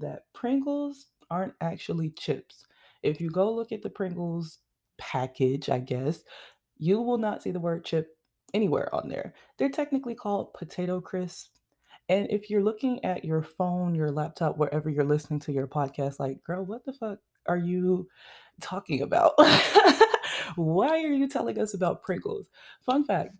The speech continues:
I love fun facts. Um, I am like a little encyclopedia of things, and I wanna start putting them at the beginning of our episodes, just random fun facts for fun. Y'all don't know how to have no fun, damn.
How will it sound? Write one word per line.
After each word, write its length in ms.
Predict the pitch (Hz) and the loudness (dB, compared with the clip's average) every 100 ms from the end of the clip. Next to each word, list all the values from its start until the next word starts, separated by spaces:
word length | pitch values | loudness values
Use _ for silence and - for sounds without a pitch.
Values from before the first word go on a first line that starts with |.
| - | 2
I 80 | |
love 260 | 180 190 202 | 4 4 2
fun 200 | 165 160 | 0 -2
facts. 360 | - - - - _ - 139 _ | -2 -6 -8 -20 _ -20 -20 _
Um, 640 | 165 160 151 - - - 170 _ _ | -2 0 -2 -4 -8 -14 -16 _ _
I 220 | 160 190 | -4 -4
am 260 | 214 190 185 | -2 -2 0
like 360 | 156 147 143 - | 0 0 -4 -4
a 60 | 156 | -2
little 300 | 160 175 185 | 0 -2 -2
encyclopedia 840 | 165 - 160 - - 214 208 160 | -4 -6 -6 -6 -6 -4 0 0
of 140 | 147 | 0
things, 320 | - - 170 - | -4 -8 -8 -8
and 120 | 175 | -6
I 60 | 208 | -6
wanna 220 | 220 226 | -6 -8
start 300 | - 196 - | 0 0 0
putting 300 | 208 208 190 | -2 0 0
them 360 | 156 143 139 - | 2 2 0 -4
at 140 | 160 | -10
the 60 | 170 | -10
beginning 500 | 160 139 160 185 185 | -10 -6 -6 -8 -8
of 140 | 156 151 - | -8 -8 -6
our 520 | 147 147 139 139 139 - - - - | -2 -2 -2 -4 -8 -14 -20 -14 -6
episodes, 560 | 285 285 277 262 262 262 | -6 -2 0 0 0 -4
just 220 | 311 - | -8 -4
random 380 | 185 208 240 233 | 0 2 0 -6
fun 260 | - 226 220 | -6 -6 -4
facts 400 | 202 220 - - _ _ _ _ _ _ _ _ _ _ - | -4 -4 -6 -14 _ _ _ _ _ _ _ _ _ _ 6
for 140 | 339 | 6
fun. 420 | 339 302 294 156 - _ _ _ _ - | 6 2 4 4 0 _ _ _ _ -2
Y'all 240 | 220 359 | 6 6
don't 100 | 330 | 6
know 100 | 311 | 4
how 120 | 339 | 0
to 40 | 311 | 2
have 160 | 320 | 2
no 100 | 311 | 2
fun, 380 | 330 - 349 165 - | -2 0 0 -2 -4
damn. 340 | 262 - - | -4 -6 -6